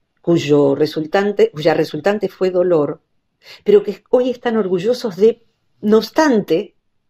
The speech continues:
haberse decidido. Entonces, a lo mejor no quiere ser, eh, no sé, abogado o leñador como su familia. Quiere ser arquitecto y después ve que arquitectura no es lo suyo.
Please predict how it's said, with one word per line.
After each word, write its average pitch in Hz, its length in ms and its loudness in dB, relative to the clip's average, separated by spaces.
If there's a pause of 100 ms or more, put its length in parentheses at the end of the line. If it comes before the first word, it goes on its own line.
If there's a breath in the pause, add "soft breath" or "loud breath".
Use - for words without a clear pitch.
(320)
haberse 214 580 0
decidido. 160 720 -6 (960 loud breath)
Entonces, 185 460 0
a 208 60 -2
lo 208 100 -2
mejor 254 520 -2
no 240 360 0
quiere 247 280 0
ser, 269 540 0 (220)
eh, 160 140 -6
no 170 140 -6
sé, 143 280 -8
abogado 220 720 0
o 180 120 4
leñador 175 680 -2
como 185 200 -4
su 170 140 -10
familia. 135 580 -4 (480)
Quiere 208 320 2
ser 226 240 2
arquitecto 160 640 -4
y 175 60 -8
después 247 300 -6
ve 277 120 -4
que - 80 -6
arquitectura 185 560 -2
no 196 140 0
es 170 100 -2
lo 139 100 -6
suyo. 135 460 -12